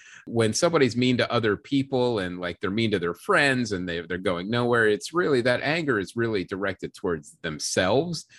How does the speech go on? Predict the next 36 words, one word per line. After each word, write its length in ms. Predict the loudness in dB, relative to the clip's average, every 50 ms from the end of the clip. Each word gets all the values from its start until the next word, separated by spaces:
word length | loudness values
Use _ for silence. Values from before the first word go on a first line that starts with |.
| -20 -20 -20 -18 _ -4
and 500 | -2 0 0 2 0 0 -2 -4 -6 -8 -8
what 240 | -6 -6 -6 -4 0
they've 260 | 0 0 0 0 0
done 240 | 0 0 0 0 -2
or 60 | -2
what 160 | -2 -4 -2
they 160 | -2 -4 -4 -2
haven't 420 | -2 0 0 0 0 -2 -6 -4
done. 240 | -4 -2 -2 -2 -2
And 100 | -4 -4 -4
I 100 | -2 0
didn't 240 | 0 0 -2 -2
want 160 | -6 -6 -4 -4
to 60 | -4
soften 500 | -6 -4 -2 -2 -2 -2 -4 -6 -8 -8
that. 140 | -8 -10 -6
I 60 | -4
really 300 | 0 2 2 2 2 0
wanted 380 | 0 2 2 2 2 0 -2 -4 _ _ _ _ _ 0
him 160 | 2 2 2
to 100 | 2 0
be 180 | 0 0 -2 -2
a 40 |
jerk, 460 | -4 -4 -2 0 2 2 2 0 -2 -4
and 100 | -4 -4
I 180 | -2 -2 -4 -4
wanted 240 | -2 -2 -2 0 2
there 200 | 2 2 2 0
to 80 | -2
be 180 | -4 -4 -4 -4
a 80 | -4 -6
very 280 | -4 -2 -2 0 0
specific 540 | -2 -6 -8 -10 -6 -6 -6 -4 -4 -4 -4
<laughs> 100 | 0 2
reason 360 | 2 2 2 2 -2 -2 -6 -6
why 640 | -4 -2 -2 0 0 0 0 0 -2 -4 -8 -12